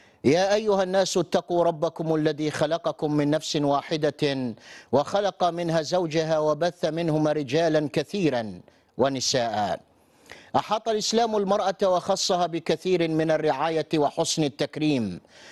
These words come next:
والمعاملة، ابنة وزوجة وأختا وأما ومسؤولة وعالمة وصانعة قرار وربة بيت. وفي الخطاب القرآني لا فرق بين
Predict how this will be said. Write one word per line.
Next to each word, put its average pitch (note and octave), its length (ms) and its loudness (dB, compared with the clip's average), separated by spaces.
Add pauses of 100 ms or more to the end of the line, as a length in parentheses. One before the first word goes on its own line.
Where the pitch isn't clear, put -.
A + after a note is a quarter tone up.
(160)
والمعاملة، D3+ 960 0 (100)
ابنة D#3+ 580 2 (200)
وزوجة D3 580 0
وأختا D3+ 800 0 (300)
وأما D#3 460 0 (200)
ومسؤولة D3+ 720 0
وعالمة D3 720 0
وصانعة D3+ 760 0
قرار D3+ 640 -2
وربة B2+ 520 0
بيت. B2+ 520 -2 (520)
وفي D3+ 240 2
الخطاب F#3+ 640 -2
القرآني F#3+ 760 0
لا B2+ 180 4
فرق E3 380 -2
بين D#3+ 360 0